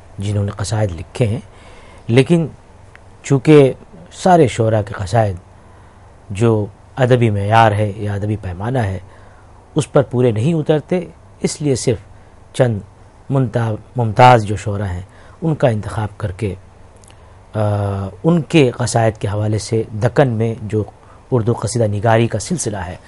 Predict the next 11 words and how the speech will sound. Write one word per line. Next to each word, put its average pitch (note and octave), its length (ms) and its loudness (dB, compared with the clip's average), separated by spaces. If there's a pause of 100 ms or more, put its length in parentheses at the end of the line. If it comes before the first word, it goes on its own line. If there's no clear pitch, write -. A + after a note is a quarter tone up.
(360)
उसको - 380 0 (460)
या A2+ 120 2
रिवायत G#2 440 2
रही G2+ 180 -6
है G2 160 -6 (360)
उसको D3 260 -2
समझने F#2+ 400 -6
की G2 140 -10
कोशिश F#2 360 -10
की - 180 -14
है। - 160 -14